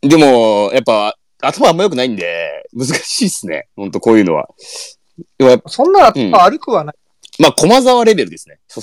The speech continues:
Speaker 2: いわゆる。頭のレベルは。
Speaker 1: 別に、
Speaker 2: はい。
Speaker 1: ちゃんとした大学だしさ。
Speaker 2: まあ、
Speaker 1: あ、
Speaker 2: そうっすね。
Speaker 1: うん。
Speaker 2: あ、あとこの前僕、なんか東洋学園、あの、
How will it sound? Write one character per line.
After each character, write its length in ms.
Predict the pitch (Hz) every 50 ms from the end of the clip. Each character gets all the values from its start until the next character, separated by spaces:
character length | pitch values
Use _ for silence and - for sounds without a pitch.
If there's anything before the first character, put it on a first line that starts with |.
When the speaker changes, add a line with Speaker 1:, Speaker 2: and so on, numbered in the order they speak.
| - -
Speaker 2:
い 80 | 127
わ 100 | 127 127
ゆ 60 | 123 107
る。 160 | 85 - _ _ _ _ _ _ _ _ _ -
頭 240 | - - 117 110 107
の 100 | 107 104
レ 80 | 101
ベ 120 | 92 - 160
ル 60 | -
は。 80 | - 233
Speaker 1:
別 120 | 226 214
に、 80 | 202 175
Speaker 2:
は 140 | 110 95
い。 40 | -
Speaker 1:
ち 20 | - - _ -
ゃ 60 | 180
ん 40 | - _ _ _ _ - 180 165 -
と 80 | 165 170
し 40 | 180
た 60 | - _ _ _ _ _ -
大 160 | 156 151 151
学 240 | 151 143 139 - 143
だ 140 | 135 131 -
し 60 | _
さ。 220 | - 107 98 _ -
Speaker 2:
ま 160 | 131 123 127
あ、 640 | 127 131 127 120 113 107 98 95 92 90 87 82 78
Speaker 1:
あ、 20 | -
Speaker 2:
そ 300 | - - - 123 117 101
う 40 | 87
っ 20 |
す 200 | - - - - -
ね。 80 | - - 87 87 87 _ _ _ _ - - - _ _ -
Speaker 1:
う 80 | 139 131
ん。 120 | 131 131
Speaker 2:
あ、 120 | 131 110 - - -
あ 120 | 139 151
と 120 | 127 131 -
こ 80 | 151
の 100 | 185 233
前 160 | 262 269 190
僕、 560 | 135 120 117 - 127 127 123 117 104 90 82 -
な 120 | - 165 180
ん 40 | 135
か 80 | - -
東 180 | - 240 277 285
洋 140 | 285 285
学 220 | 247 269 214 - 269
園、 160 | 269 247 - _ -
あ 100 | 160 143
の、 220 | 139 139 131 127